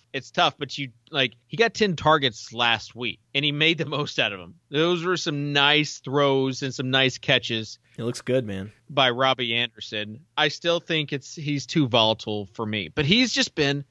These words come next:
Speaker 1: a touchdown machine.
Speaker 2: He
Speaker 1: You're
Speaker 2: is.
Speaker 1: talking about a guy who's had six touchdowns his last sev-, or s-, maybe seven touchdowns his last six weeks.
Speaker 2: I mean, it's a rare skill set. It really is.
Speaker 1: Six touchdowns last five weeks.
Speaker 2: To
Speaker 1: Yeah.
Speaker 2: be a guy that's that tall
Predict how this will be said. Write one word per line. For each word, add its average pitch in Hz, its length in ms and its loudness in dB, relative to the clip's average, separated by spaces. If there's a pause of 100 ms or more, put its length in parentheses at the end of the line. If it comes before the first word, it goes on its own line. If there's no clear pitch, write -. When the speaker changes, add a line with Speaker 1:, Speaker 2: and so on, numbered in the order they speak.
(100)
Speaker 1:
a 156 100 2
touchdown 127 640 0
machine. 226 500 -8 (140)
Speaker 2:
He 107 80 -10
Speaker 1:
You're 104 80 -2
Speaker 2:
is. - 40 -4
Speaker 1:
talking 240 260 6
about 175 240 6
a 165 60 4
guy 135 340 0
who's 170 160 -6
had 131 160 -4
six - 420 -4
touchdowns 123 640 0
his 120 180 -10
last - 480 -2
sev-, 123 260 0
or 127 200 0 (160)
s-, - 340 -12
maybe 233 220 2
seven 240 420 2
touchdowns 104 400 -6
his 107 160 -12
last 104 340 -4
six - 260 -8
weeks. - 400 -14 (160)
Speaker 2:
I - 20 -10
mean, 156 140 -4
it's 165 140 -2
a 175 60 0
rare 170 400 4
skill 170 360 0
set. - 340 -10 (140)
It 123 120 -8
really 160 380 4
is. 113 240 -2
Speaker 1:
Six - 320 4
touchdowns 226 500 4
last 185 280 4
five 131 280 2
weeks. - 380 -18 (180)
Speaker 2:
To 139 140 -2
Speaker 1:
Yeah. 120 60 -6
Speaker 2:
be 185 160 4
a 233 60 6
guy 170 320 2
that's 131 220 -6
that 131 300 0
tall 120 600 -2